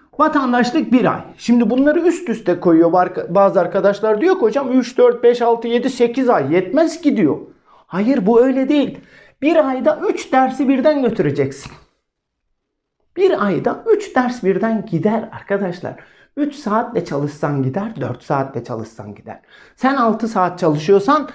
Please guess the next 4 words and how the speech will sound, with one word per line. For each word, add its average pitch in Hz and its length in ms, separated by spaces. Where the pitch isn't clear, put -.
eğitimi 226 460
de 214 120
rahatlıkla 175 580
bitirirsin. 156 680